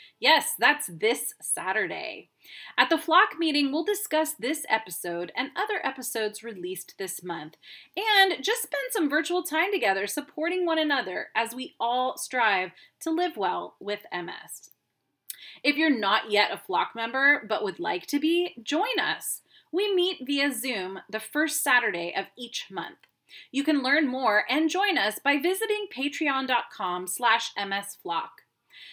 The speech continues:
In full transparency, it's one dollar a month, which helps me with production and Zoom costs and keeping the lights on.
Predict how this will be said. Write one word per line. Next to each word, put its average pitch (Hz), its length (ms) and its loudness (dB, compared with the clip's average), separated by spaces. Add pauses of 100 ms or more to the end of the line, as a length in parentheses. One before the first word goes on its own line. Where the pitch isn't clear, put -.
(160)
In 285 180 2
full 392 200 0
transparency, 214 1080 0 (320)
it's 330 180 2
one 370 280 4
dollar 277 320 4
a 240 40 0
month, 160 280 -6 (120)
which 262 240 -4
helps 330 300 -2
me 349 100 2
with 277 240 -2
production - 440 0
and 254 160 -4
Zoom 190 260 -2
costs - 580 -6
and 320 360 0
keeping 220 240 -10
the 214 80 -4
lights 202 340 -2
on. 110 320 -16